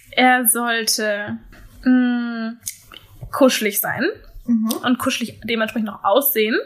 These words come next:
Speaker 2: Mhm.
Speaker 1: Er sollte ein bisschen kitschig sein,
Speaker 2: Mhm.
Speaker 1: also ein bisschen over the top.
Speaker 2: Mhm.
Speaker 1: Und, ähm, aber trotzdem nicht billig.
Speaker 2: Kuschelig,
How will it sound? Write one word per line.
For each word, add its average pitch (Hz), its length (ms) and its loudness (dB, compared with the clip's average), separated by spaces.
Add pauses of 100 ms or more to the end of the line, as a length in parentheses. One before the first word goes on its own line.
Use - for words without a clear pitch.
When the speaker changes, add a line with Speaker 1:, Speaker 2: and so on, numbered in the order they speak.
Speaker 2:
Mhm. 233 300 0 (840)
Speaker 1:
Er 247 400 2
sollte 214 1400 -4 (440)
ein 311 100 4
bisschen 440 240 2
kitschig 262 380 0
sein, 262 220 2 (420)
Speaker 2:
Mhm. 247 280 2 (220)
Speaker 1:
also 285 180 2
ein 285 80 -2
bisschen 349 300 0
over 294 240 0
the 277 60 -2
top. 440 260 2 (220)
Speaker 2:
Mhm. 359 80 -6 (1300)
Speaker 1:
Und, 370 960 2
ähm, 294 880 -2 (840)
aber - 160 8
trotzdem 349 260 4
nicht 311 160 0
billig. - 440 -2 (540)
Speaker 2:
Kuschelig, 370 720 -2